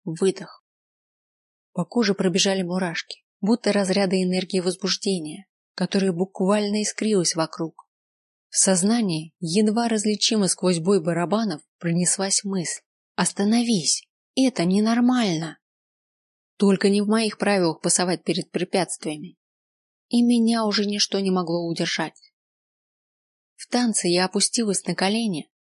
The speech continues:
затем перевернулась на спину, призывно выгнулась. Голова шла кругом. Мне уже было наплевать, зачем я сюда пришла, только движения были важными в тот момент.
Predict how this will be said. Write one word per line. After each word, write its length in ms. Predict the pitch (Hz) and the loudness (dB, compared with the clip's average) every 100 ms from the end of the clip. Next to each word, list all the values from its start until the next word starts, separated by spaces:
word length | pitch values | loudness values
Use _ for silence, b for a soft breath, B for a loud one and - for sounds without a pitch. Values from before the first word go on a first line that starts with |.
| _ | _
затем 540 | 175 160 208 - 262 208 | -4 0 0 2 2 2
перевернулась 720 | 190 196 202 214 220 170 - | 2 2 2 0 0 0 -2
на 200 | 190 214 | -4 -2
спину, 420 | - 170 160 151 _ _ _ _ _ | -4 -4 -8 -12 _ _ _ _ _
призывно 680 | 202 190 180 196 190 190 | 0 2 2 0 0 -2
выгнулась. 640 | 175 190 170 160 151 - - _ _ _ _ _ _ _ _ _ - | 0 0 0 -6 -8 -8 -10 _ _ _ _ _ _ _ _ _ -8
Голова 560 | 175 180 202 214 226 | -2 0 2 0 -2
шла 300 | 214 196 202 | -4 -4 -6
кругом. 480 | - 214 196 156 151 - _ _ _ _ _ _ | -2 -2 -2 -2 -8 -14 _ _ _ _ _ _
Мне 300 | 190 220 240 | 0 2 2
уже 260 | 214 208 214 | 2 0 0
было 260 | 233 233 | 0 0
наплевать, 580 | 220 226 240 240 202 147 | 0 2 0 2 -2 -2
зачем 340 | - 165 - 160 | -2 0 0 -2
я 160 | 156 | -2
сюда 220 | - 156 | -2 -4
пришла, 540 | 151 165 - 175 160 - _ _ _ - | -4 -2 -2 -4 -6 -8 _ _ _ -10
только 280 | 262 - | -6 -2
движения 600 | 226 220 226 220 220 190 175 | 0 0 0 0 2 2 2
были 200 | 180 175 | 2 2
важными 500 | 175 160 - 175 156 | 0 0 -2 -6 -4
в 80 | |
тот 180 | - 156 | -6 -4
момент. 380 | 160 160 160 | -4 -6 -8